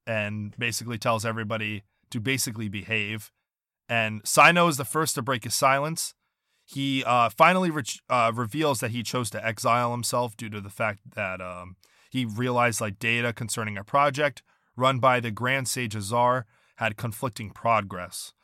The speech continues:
which is the dream, the infinite dream sequence that we kind of fell into in Act Two. So he kind of talks about how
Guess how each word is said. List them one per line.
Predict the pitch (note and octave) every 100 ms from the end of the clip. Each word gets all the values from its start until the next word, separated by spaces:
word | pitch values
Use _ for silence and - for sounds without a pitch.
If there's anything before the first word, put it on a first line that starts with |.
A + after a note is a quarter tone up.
| _ _
which | A#2+ A2+
is | B2 A2+ G2+
the | A#2+ A2+ G#2+ G2+ - A#2+
dream, | A#2 D3+ D3 C#3 C3 A#2 -
the | B2+ A#2+
infinite | C3+ B2+ C3+ A2+
dream | A#2 B2 A#2
sequence | - A2 A#2 A2
that | - G#2+
we | A2+
kind | - A#2
of | G#2+
fell | A2+ G#2+
into | G#2+ A#2
in | G#2+
Act | G#2 G2+ -
Two. | - G2+ F2+ _ _ _ _ _ _ -
So | B2 A2+ G#2+ G2+
he | C#3
kind | C#3+ D3
of | D3 C3 G#2+ -
talks | C3+ C3
about | B2+ A#2+ G#2
how | G2 A2+ G#2+ G#2+